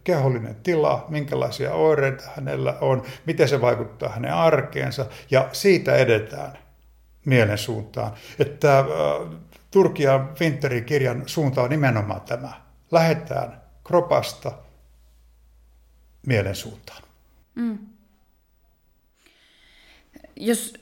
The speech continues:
Speaker 2: siitä mielestä lyhyesti, niin
Speaker 1: Mm.
Speaker 2: minkälaisia, onko sun kokemuksen ja näkemyksen mukaan ihmisillä hyvät mahdollisuudet muuttaa tällaisia ajatusmalleja, kipua koskevia ajatusimallejaan?
Speaker 1: Joo.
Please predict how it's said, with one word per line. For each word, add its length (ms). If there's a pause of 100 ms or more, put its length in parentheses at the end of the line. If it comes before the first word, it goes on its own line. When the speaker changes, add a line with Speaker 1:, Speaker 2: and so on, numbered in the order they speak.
(140)
Speaker 2:
siitä 260
mielestä 640 (120)
lyhyesti, 480
niin 180
Speaker 1:
Mm. 120
Speaker 2:
minkälaisia, 720 (840)
onko 680 (100)
sun 520 (120)
kokemuksen 500
ja 40
näkemyksen 420
mukaan 400
ihmisillä 380
hyvät 380
mahdollisuudet 640
muuttaa 560
tällaisia 460
ajatusmalleja, 680 (320)
kipua 260
koskevia 400
ajatusimallejaan? 880 (300)
Speaker 1:
Joo. 220